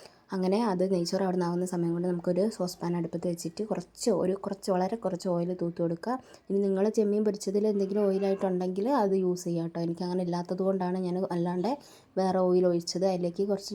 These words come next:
ഞാൻ പറഞ്ഞില്ല, നേരത്തെ അരിഞ്ഞ് വെച്ചേക്കുന്ന വലിയ ഉള്ളി ഇട്ടിട്ട് ഒന്ന് നല്ല രീതിയിൽ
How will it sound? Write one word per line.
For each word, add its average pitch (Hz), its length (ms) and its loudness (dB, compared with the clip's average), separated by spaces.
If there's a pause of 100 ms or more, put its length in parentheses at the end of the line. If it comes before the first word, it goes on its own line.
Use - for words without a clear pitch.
ഞാൻ 190 140 0
പറഞ്ഞില്ല, 175 260 -2 (100)
നേരത്തെ 175 280 -2
അരിഞ്ഞ് 180 260 -2
വെച്ചേക്കുന്ന 180 400 -4 (460)
വലിയ 180 260 0
ഉള്ളി 180 160 0
ഇട്ടിട്ട് 180 260 -4
ഒന്ന് 185 200 -2
നല്ല 175 120 0 (100)
രീതിയിൽ 175 240 -2